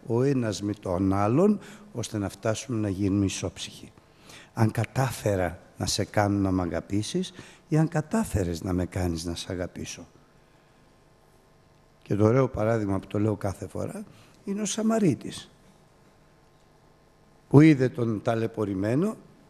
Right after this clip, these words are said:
και δεν έφυγε σαν τον ιερέα και τον Λεβίτη, αλλά σταμάτησε, τα κατάφερε και τον αγάπησε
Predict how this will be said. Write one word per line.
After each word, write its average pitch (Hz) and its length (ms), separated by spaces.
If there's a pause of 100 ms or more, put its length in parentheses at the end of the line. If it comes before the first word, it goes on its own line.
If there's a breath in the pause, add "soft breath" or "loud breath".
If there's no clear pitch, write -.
και 196 120
δεν 160 180
έφυγε 95 460
σαν 104 480
τον 95 240
ιερέα 95 680 (320)
και - 140
τον 95 180
Λεβίτη, 87 520 (800 soft breath)
αλλά 101 240
σταμάτησε, 87 880 (640 loud breath)
τα 123 120
κατάφερε 123 800 (360)
και 135 160
τον 123 300
αγάπησε 117 960